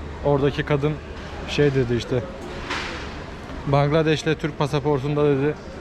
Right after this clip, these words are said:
"bazen," dedi, "böyle olabiliyor. Birkaç saat arayla gelip kontrol edin," dedi, "tekrar," dedi. Öyle yapacağım.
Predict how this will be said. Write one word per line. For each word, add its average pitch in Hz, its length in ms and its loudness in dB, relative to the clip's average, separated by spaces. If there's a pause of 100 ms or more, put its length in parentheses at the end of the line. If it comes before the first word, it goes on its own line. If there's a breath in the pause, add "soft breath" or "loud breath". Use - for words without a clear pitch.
"bazen," 139 300 4
dedi, 143 200 2
"böyle 143 140 4
olabiliyor. 147 500 2 (240)
Birkaç 143 260 0
saat 139 340 2
arayla 139 320 4 (680)
gelip 135 280 4
kontrol 139 300 2
edin," 127 180 0
dedi, 110 200 0
"tekrar," 113 300 0
dedi. 113 240 -2 (920)
Öyle 143 180 4
yapacağım. 120 380 0